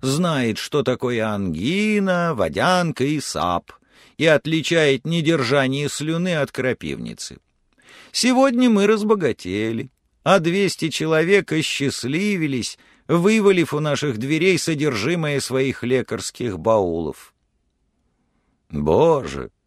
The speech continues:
вместо того, чтобы подавить мятеж,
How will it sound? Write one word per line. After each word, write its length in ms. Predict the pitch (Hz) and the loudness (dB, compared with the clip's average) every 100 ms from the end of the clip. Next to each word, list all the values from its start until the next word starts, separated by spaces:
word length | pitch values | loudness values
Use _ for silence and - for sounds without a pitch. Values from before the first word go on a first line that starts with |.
| _ _ - | _ _ -2
вместо 640 | 82 139 196 196 - 190 | 2 4 4 2 2 2
того, 500 | - 196 175 170 175 | 4 2 4 4 2
чтобы 360 | - 180 175 165 | 2 0 2 2
подавить 720 | 170 160 175 160 147 170 - | 0 4 4 4 2 -2 -4
мятеж, 720 | 147 131 - 151 165 135 | -2 -2 -2 -2 0 -2